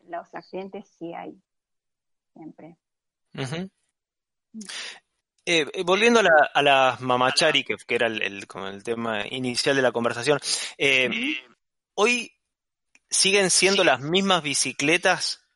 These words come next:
Speaker 2: que, que cuando surgieron a, a mediados del siglo pasado o eh, tecnológicamente también fueron evolucionando.
Speaker 1: Sí, por supuesto. Bueno, hay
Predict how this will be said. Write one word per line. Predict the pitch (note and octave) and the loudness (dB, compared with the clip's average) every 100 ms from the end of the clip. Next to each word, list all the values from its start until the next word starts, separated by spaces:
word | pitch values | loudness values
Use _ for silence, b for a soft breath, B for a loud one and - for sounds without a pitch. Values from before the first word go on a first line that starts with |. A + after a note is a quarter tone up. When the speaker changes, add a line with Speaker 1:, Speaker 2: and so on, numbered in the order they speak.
| - | -4
Speaker 2:
que, | A#2 A2 G#2 G2+ G2 - D#3 - A2 G#2+ | 0 2 2 0 -2 -10 -16 -12 -12 -10
que | A#2 G#2+ | -10 -12
cuando | - A#2+ A#2+ A#2 A2+ A#2 G#2+ | -4 -2 0 -4 -4 -4 -4
surgieron | - A2 - D3 D#3+ C#3 | -8 -10 -2 2 4 4
a, | A#2 | 2
a | - A2 | 0 -4
mediados | G#2+ A2 A#2 B2 C#3+ D3 C#3+ B2+ | -4 -4 -4 0 4 6 6 4
del | A#2+ A2+ A2 A2 | 0 0 -2 -4
siglo | G#2+ C3+ C3+ B2+ A#2 A2 G#2+ | -4 -4 0 2 4 2 0
pasado | G#2 G2 F3 A3+ G#3+ - | -2 0 2 4 4 4
o | D#3 F#3 B B B _ _ _ | 2 0 B B B _ _ _
eh, | C#3+ - _ | -6 -6 _
tecnológicamente | D3+ D3 D#3+ F#3 G#3 E3+ D#3+ F#3+ G3 | -2 2 2 2 2 2 2 2 2
también | F3+ D3 D3+ F3 E3+ | 2 0 2 2 0
fueron | - E3 D#3+ | 0 2 4
evolucionando. | C#3+ C3 B2+ B2 B2+ B2 A2+ G#2+ G2 - _ _ _ _ _ _ _ _ _ _ _ _ _ _ _ | 2 -2 -6 -6 -4 -4 -4 -6 -10 -12 _ _ _ _ _ _ _ _ _ _ _ _ _ _ _
Speaker 1:
Sí, | C#4+ D4 | -6 -4
por | A3+ G#3+ | -6 -12
supuesto. | _ A3 A#3 B3 A3 G3 | _ -12 -10 -10 -10 -12
Bueno, | G3+ G3+ G3 F3 | -14 -14 -10 -10
hay | G3+ G3 | -10 -12